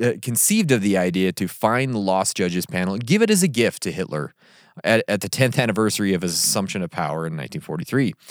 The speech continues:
So they in-, they investigated throughout the city of Ghent, um, even taking apart portions of the cathedral 'cause some people thought mi-, it might be there. They're just, like, tearing stuff apart. They didn't find anything, um, and this guy was sent to Eastern,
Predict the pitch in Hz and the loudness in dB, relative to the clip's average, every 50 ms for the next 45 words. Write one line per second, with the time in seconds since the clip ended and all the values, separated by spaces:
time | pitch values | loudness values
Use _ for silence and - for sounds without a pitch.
0 | - - - - - - - - - - 123 117 117 113 110 117 120 120 123 123 | -20 -20 -20 -20 -20 -20 -10 -4 0 4 6 6 6 6 4 4 4 4 2 0
1 | - - 120 135 135 123 120 143 147 143 - 143 131 127 117 107 - 117 113 107 | -2 2 2 4 4 6 6 4 4 4 4 4 4 4 4 4 4 6 6 6
2 | 107 - 98 - - 110 98 101 95 87 80 85 90 107 104 107 107 101 - - | 4 4 2 0 2 2 2 4 2 2 0 0 0 2 2 2 2 -2 -4 -8
3 | _ - 87 90 87 85 85 82 80 82 85 - - 123 127 127 113 - 123 127 | _ 0 2 2 2 2 0 0 -2 -4 -4 -2 0 0 0 0 0 0 0 0
4 | 120 - 117 98 90 - - 110 98 - - - - 104 110 117 - 110 98 87 | 0 0 -2 -2 -2 -2 -2 -4 -4 -4 -4 -6 -2 -2 -2 -2 -2 -4 -4 -4
5 | 82 80 - - - - _ - 113 117 123 117 120 123 123 120 113 - - - | -4 -6 -8 -8 -10 -12 _ -4 -2 -2 0 0 2 2 2 2 2 0 -2 -2
6 | - 104 98 92 101 95 - 82 80 - 85 90 - - 87 - - 101 101 87 | 0 -2 -2 -2 -2 -2 -4 -2 -2 0 0 0 0 -2 -4 -4 -4 -2 -2 0
7 | 90 92 82 - 90 90 87 92 95 95 95 101 104 98 92 85 76 - - - | 0 -2 -2 -2 -2 0 2 2 2 2 0 0 -2 -2 -2 -4 -4 -6 -8 -6
8 | 101 90 82 80 - - - 85 - - - - 98 87 80 76 - - - - | -6 -6 -6 -6 -6 -4 -4 -6 -6 -8 -8 -4 -2 -2 -2 -2 -6 -10 -14 -18
9 | - - - - - 131 127 165 170 151 - 151 139 127 113 104 98 92 - - | -18 -20 -4 0 2 4 6 6 4 4 4 4 4 6 4 4 2 0 0 -2
10 | 87 85 85 - - - - - - - 90 95 98 98 95 92 92 95 87 - | -2 -2 -4 -6 -10 -20 -20 -20 -8 0 2 4 6 6 6 4 2 0 0 0
11 | 95 101 98 95 92 92 90 69 69 85 104 120 123 - 127 117 110 101 98 95 | 0 0 0 0 0 -2 -4 -4 -4 0 2 2 2 4 4 4 4 4 4 2
12 | - - 101 95 87 - 98 87 85 82 80 76 - 85 90 - - 85 85 80 | 2 2 0 0 0 0 0 0 0 0 -2 -2 -4 -4 -4 -4 -4 -6 -6 -6
13 | 78 71 - | -6 -8 -12